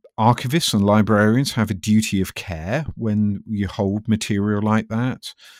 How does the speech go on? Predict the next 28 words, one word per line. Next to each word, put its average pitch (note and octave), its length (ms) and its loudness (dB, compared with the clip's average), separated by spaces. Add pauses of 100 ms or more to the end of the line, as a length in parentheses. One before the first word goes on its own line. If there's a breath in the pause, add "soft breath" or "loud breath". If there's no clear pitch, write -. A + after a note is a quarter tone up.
(180 loud breath)
Um, G2 520 0 (420 soft breath)
and A#2 160 2
I, A#2 220 4
I, C3 240 4
I've D3 160 4
certainly, A2+ 520 4 (320)
you B2+ 200 -2
know, G#2 120 2
come A#2+ 240 -2
across A2+ 340 -4
instances G#2 840 -2
where, G2 360 2 (380 loud breath)
you A2+ 80 0
know, F#2+ 140 2
with G#2+ 200 0
things A#2 300 2
like G#2 280 2
auto-recommending G#2+ 1040 2
engines, E2 680 -4
that - 160 -6
you G#2 220 -2
can F#2+ 240 -2
see G#2+ 320 0
somebody G2 640 2 (240 loud breath)
searching G#2 460 0
for F#2 140 -6
books G#2 380 2
about, G2 420 0